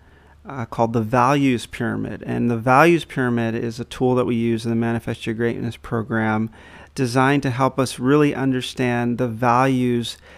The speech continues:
that we, uh, want to emulate the most, the values that, that we really want to live by. Not the ones we do now, but who we really want to be, 'cause oftentimes we can find out that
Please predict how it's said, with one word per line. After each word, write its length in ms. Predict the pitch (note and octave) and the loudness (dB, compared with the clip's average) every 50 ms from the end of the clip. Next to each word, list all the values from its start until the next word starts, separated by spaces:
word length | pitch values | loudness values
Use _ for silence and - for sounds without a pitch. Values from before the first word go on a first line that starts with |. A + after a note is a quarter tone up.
| - - - | -20 -14 -10
that 480 | A2 G#2+ G#2+ B2+ B2+ B2 B2 B2 - C#3 | -10 -4 -2 0 2 2 2 0 -2 -4
we, 640 | B2+ A#2 B2 C3 B2 B2+ B2+ B2 A#2+ A#2+ A#2+ A#2 - - - - - - - - - _ _ _ _ - | -6 -4 -2 0 2 2 2 2 2 0 -2 -4 -8 -12 -20 -20 -20 -20 -20 -20 -20 _ _ _ _ -10
uh, 360 | - A#2 A#2 A2+ A2 A2 A2+ B2+ | -6 -4 -2 -2 -2 -2 -4 0
want 240 | B2 C#3 D3 C#3 | 2 4 4 4
to 120 | C#3+ - B2 | 4 2 4
emulate 400 | C#3+ D3 C#3+ C#3 C3 B2+ B2+ - | 4 6 6 6 4 2 2 0
the 80 | B2+ | 0
most, 340 | A#2 A2+ A2+ A2 G#2+ - - | 0 0 0 -2 -4 -4 -4
the 80 | - A#2 | -4 -4
values 460 | G#2+ A2+ B2+ A#2 B2 C3 C3+ B2+ A#2+ | 0 2 4 4 6 4 4 2 0
that, 340 | C3 B2+ - - - A#2+ A#2+ | -2 -4 -4 -4 -8 -6 -2
that 200 | A#2+ A2+ G#2+ G#2+ | -2 -2 -2 -2
we 480 | A#2+ B2 B2 A#2+ A#2 A#2 A#2 A#2 A2 - - C3 - - E3 D#3 - - - | -2 -2 -2 -2 -2 -2 -2 -4 -6 -10 -12 -14 -14 -16 -18 -20 -20 -16 -12
really 840 | C#3+ C3+ B2+ B2+ C3 C3+ C#3+ D3+ D#3 D#3 D3+ C#3+ C#3 C3+ C3 B2+ - | -10 -8 -6 -4 0 4 4 6 6 6 6 4 4 4 2 2 0
want 360 | - C3+ B2 B2+ B2+ B2+ B2 | -4 -6 -4 -2 -2 -2 -2
to 100 | - - | -2 -4
live 480 | B2 A#2+ B2 B2+ C#3 D3+ D3+ C#3+ B2 A#2+ | -2 0 2 6 8 8 8 8 6 2
by. 280 | B2+ A2+ G#2 G2+ G2+ A2 | 2 2 2 2 0 2
Not 260 | B2 C#3 E3 F3+ - | 4 4 4 4 6
the 80 | G#3+ | 6
ones 260 | G#3+ A#3+ A#3+ A#3 - - | 6 6 6 4 4 4
we 80 | G#3 | 2
do 180 | F3+ F3+ F#3 E3 | 2 4 4 4
now, 400 | C#3+ C#3 D#3+ F#3+ D3+ A2 G2+ G#2+ | 4 2 2 4 4 4 4 4
but 220 | G#2+ B2+ B2+ A#2+ | 4 2 2 2
who 140 | A#2 - F#3 | 0 -2 -2
we 160 | F#3 G3 E3+ | -2 0 -2
really 500 | D3+ C3 C3 D3+ E3+ F3 E3+ E3 E3 D#3+ | -2 -2 0 2 4 4 4 4 4 2
want 220 | C#3 C#3 C#3 C3+ C3+ | 2 0 0 0 0
to 60 | C3 | 0
be, 160 | C3 C#3 B2+ | 0 0 0
'cause 180 | - C3 A#2+ C#3 | 0 0 2 4
oftentimes 580 | C#3 D3+ - - D3+ - - C3+ B2 A#2+ - | 4 4 2 0 -2 0 0 0 0 0 0
we 80 | C3 B2+ | -2 -2
can 140 | - C3 A#2 | -2 -2 -2
find 340 | - - A#2+ A#2+ A#2+ B2+ | 0 0 2 2 4 4
out 320 | F3+ A3 G#3 E3 D3+ A2 G#2+ | 4 4 4 4 2 2 0
that 260 | B2+ B2 B2 A#2 | 0 0 0 0